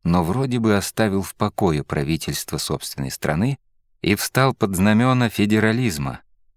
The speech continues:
побеждавшего в других республиках Карибского бассейна.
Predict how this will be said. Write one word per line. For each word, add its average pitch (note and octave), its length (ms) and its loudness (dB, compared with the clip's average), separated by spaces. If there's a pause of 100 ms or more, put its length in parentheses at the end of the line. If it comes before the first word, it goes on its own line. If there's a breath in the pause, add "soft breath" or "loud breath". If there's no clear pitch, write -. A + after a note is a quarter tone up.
(240)
побеждавшего D#2 800 0
в D2+ 80 -4
других E2+ 420 0
республиках A2 720 -2
Карибского - 580 -4
бассейна. C2 600 -6